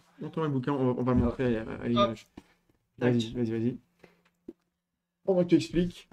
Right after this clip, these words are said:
Speaker 2: Donc, il y a une, une influence claire de, de la Lune. Euh, la Lune a une influence sur la pousse des plantes et, euh, va, euh,
Speaker 1: Oui, sur la pousse des cheveux aussi.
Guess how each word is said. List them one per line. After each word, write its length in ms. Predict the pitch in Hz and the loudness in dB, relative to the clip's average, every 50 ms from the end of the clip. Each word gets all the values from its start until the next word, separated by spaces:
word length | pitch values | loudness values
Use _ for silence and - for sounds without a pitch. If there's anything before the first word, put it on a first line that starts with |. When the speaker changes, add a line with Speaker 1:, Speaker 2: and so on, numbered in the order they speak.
| _ - | _ -2
Speaker 2:
Donc, 260 | 151 156 147 147 - 165 | 0 0 0 0 0 2
il 20 | |
y 20 | |
a 240 | 160 170 180 185 - - | 2 4 4 2 2 0
une, 460 | 147 143 139 139 139 135 131 131 127 - | 0 2 2 2 2 0 -2 -4 -4 -2
une 180 | 143 139 139 | 0 0 2
influence 460 | 147 151 147 - - 156 147 143 147 | 0 0 -2 -4 -4 -2 -2 -2 -2
claire 340 | - - 160 165 170 151 143 | -4 -4 -2 -2 -2 -2 -4
de, 340 | 120 127 127 131 127 120 117 | -6 -6 -6 -4 -4 -4 -6
de 160 | 113 107 120 | -6 -8 -8
la 140 | 113 117 123 | -8 -6 -4
Lune. 340 | 127 160 208 233 240 233 - - _ _ _ _ _ - 127 | -2 0 0 0 0 -2 -4 -8 _ _ _ _ _ -10 -8
Euh, 140 | 123 117 117 | -6 -4 -2
la 220 | 120 131 123 120 | -2 0 0 0
Lune 260 | 135 151 165 180 175 | 0 0 0 0 0
a 160 | 139 131 143 | 0 0 0
une 120 | 147 135 127 | -2 -2 -2
influence 340 | 117 - - 123 131 127 - | -6 -10 -10 -10 -10 -10 -10
sur 260 | - - 139 131 131 | -10 -10 -10 -8 -8
la 120 | 117 110 | -10 -10
pousse 300 | 104 _ - 139 123 - | -12 _ -12 -12 -12 -8
des 120 | - 139 120 | -8 -8 -8
plantes 720 | 104 135 139 143 151 160 170 180 185 175 - - - - - | -4 -4 -2 -2 0 0 0 -2 -2 -4 -8 -12 -12 -12 -8
et, 380 | 143 139 143 151 151 147 143 127 | -4 -2 0 0 0 0 -2 -2
euh, 160 | 120 117 110 104 107 107 107 120 117 110 113 | -4 -6 -8 -8 -10 -10 -12 -14 -14 -12 -10
va, 360 | 117 123 135 139 139 131 123 | -8 -6 -4 -4 -4 -4 -6
euh, 40 | 113 110 110 107 110 - - - - _ - | -6 -8 -10 -12 -12 -14 -18 -20 -20 _ -10
Speaker 1:
Oui, 180 | 107 107 104 104 - _ _ _ | -8 -8 -8 -8 -12 _ _ _
sur 80 | - 120 | -8 -8
la 20 | 117 | -4
pousse 140 | - 127 117 | -2 0 0
des 80 | 135 | 0
cheveux 220 | 139 - - 135 117 | 0 0 -2 -2 -2
aussi. 160 | 113 - | -2 -6